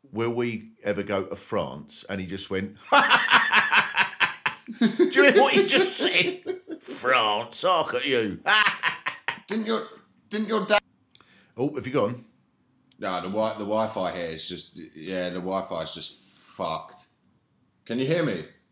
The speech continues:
Speaker 1: Yeah, yeah, I can hear you now. Where are you at the moment?
Speaker 2: Hereford. It's so shit. Why does anyone wanna live here? I don't get it.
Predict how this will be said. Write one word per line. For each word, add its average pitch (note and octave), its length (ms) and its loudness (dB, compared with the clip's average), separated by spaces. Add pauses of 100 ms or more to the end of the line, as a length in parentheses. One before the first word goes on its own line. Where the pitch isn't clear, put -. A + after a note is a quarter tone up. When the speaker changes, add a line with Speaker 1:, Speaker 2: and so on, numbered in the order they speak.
(120)
Speaker 1:
Yeah, G#3+ 160 2
yeah, G3+ 260 6
I A#3 80 4
can A3 160 0
hear F#3+ 100 4
you E3 100 2
now. D3+ 220 2 (140)
Where G#3+ 180 2
are G#3+ 40 4
you G#3 140 0
at F3 60 -2
the G3 60 0
moment? G#3+ 500 0
Speaker 2:
Hereford. F#2 640 -6 (240)
It's F#3+ 300 -2
so E3+ 680 0
shit. - 720 -4 (240)
Why F#3+ 300 2
does A2+ 280 -8
anyone A#2+ 400 -4
wanna F2+ 200 -8
live F2+ 220 -8
here? D#2 260 -12 (880)
I C3+ 100 0
don't - 280 -6
get C3 200 0
it. B2+ 320 -6